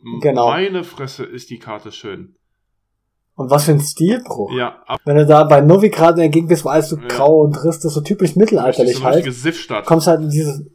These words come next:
Speaker 1: <laughs>
Speaker 2: ja, ja. Und dann kommst du plötzlich in dieses Fantasy-Mittelalter.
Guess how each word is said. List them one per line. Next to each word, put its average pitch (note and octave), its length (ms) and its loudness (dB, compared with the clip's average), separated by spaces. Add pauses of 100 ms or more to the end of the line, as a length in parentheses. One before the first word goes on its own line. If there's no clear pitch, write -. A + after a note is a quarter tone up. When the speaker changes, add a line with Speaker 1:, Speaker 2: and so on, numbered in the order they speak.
(420)
Speaker 1:
<laughs> - 380 -14
Speaker 2:
ja, C#3 280 4 (680)
ja. C3 240 -2 (500)
Und D3 220 -8
dann D3+ 100 2
kommst F3+ 200 -2
du - 40 -20
plötzlich F#3+ 240 0
in F3+ 60 0
dieses E3+ 240 -6
Fantasy-Mittelalter. A#2+ 1000 -4